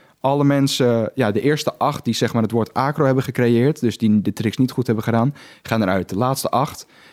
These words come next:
gaan naar, ja, zijn gekwalificeerd en die gaan dan één op één tegen elkaar. Dus bijvoorbeeld ik tegen Theo de Blik. Theo de Blik is, eh, op dit moment de wereldkampioen. Uit Frankrijk komt hij. Eh, ga naar de box toe.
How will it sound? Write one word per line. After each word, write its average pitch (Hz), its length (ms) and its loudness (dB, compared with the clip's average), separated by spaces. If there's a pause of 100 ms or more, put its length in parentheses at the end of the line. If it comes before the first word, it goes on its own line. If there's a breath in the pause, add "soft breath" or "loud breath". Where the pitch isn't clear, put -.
(120)
gaan 110 200 0
naar, 107 220 0
ja, 104 160 0
zijn 110 200 0
gekwalificeerd 107 680 0
en 110 120 0
die 120 120 2
gaan 110 220 2
dan 98 240 0 (460 loud breath)
één 143 220 2
op - 140 -2
één 127 260 2
tegen 143 340 0
elkaar. 131 440 0
Dus 110 160 -2
bijvoorbeeld 110 580 -2
ik 131 240 0
tegen 101 340 -2
Theo 110 240 2
de 101 120 0
Blik. 117 380 -2 (420 soft breath)
Theo 135 220 2
de 131 100 2
Blik 139 200 2
is, 123 220 0
eh, 117 360 4 (140)
op 110 160 -6
dit 110 100 0
moment 104 200 2
de 98 80 -2
wereldkampioen. 78 560 -4 (120)
Uit 104 220 -6
Frankrijk 92 380 -6
komt 85 220 -10
hij. 98 80 -20 (580 soft breath)
Eh, 104 240 0
ga 135 160 -2
naar 135 140 2
de 113 80 2
box 120 300 -2
toe. 185 240 2